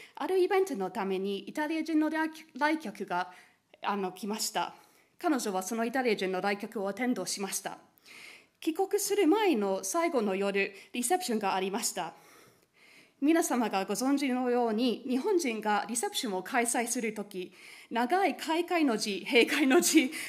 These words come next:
をするのは普通ですね。なお、もちろん日本のおもてなしのルールによると、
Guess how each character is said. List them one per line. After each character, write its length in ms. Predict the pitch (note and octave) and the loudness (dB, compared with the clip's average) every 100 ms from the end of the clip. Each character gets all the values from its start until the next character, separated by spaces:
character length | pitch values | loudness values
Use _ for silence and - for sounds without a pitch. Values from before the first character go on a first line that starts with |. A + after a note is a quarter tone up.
| - | 0
を 80 | A#3+ | 4
す 140 | D#4+ | 8
る 140 | C#4 | 8
の 100 | A#3 | 8
は 100 | G#3+ | 4
普 140 | A3 E4+ | 2 -2
通 200 | - C4+ | -2 0
で 120 | B3+ | 0
す 120 | A3+ | 0
ね。 320 | G3 A3+ - - - - - - - _ _ | -2 -2 -6 -18 -20 -20 -20 -20 -20 _ _
な 260 | D4 D#4 D4 | 2 4 2
お、 200 | - - | -2 0
も 120 | F#4 | 0
ち 160 | G4+ | 2
ろ 160 | F#4+ F#4 | 4 4
ん 80 | D#4 | 4
日 100 | D#4 | 4
本 200 | F4+ G#4+ | 4 2
の 100 | G#4+ | 2
お 40 | |
も 120 | G#4 | 0
て 120 | A4 G4+ | -2 0
な 100 | G#4+ | 0
し 140 | - | 2
の 100 | A#3 | 0
ル 100 | G#3+ | 2
ー 80 | C#4 | 2
ル 80 | A3+ | 2
に 140 | G#3+ | 2
よ 120 | G#3 | 0
る 140 | G#3+ G#3+ | 0 0
と、 280 | A#3 A3+ | 0 -2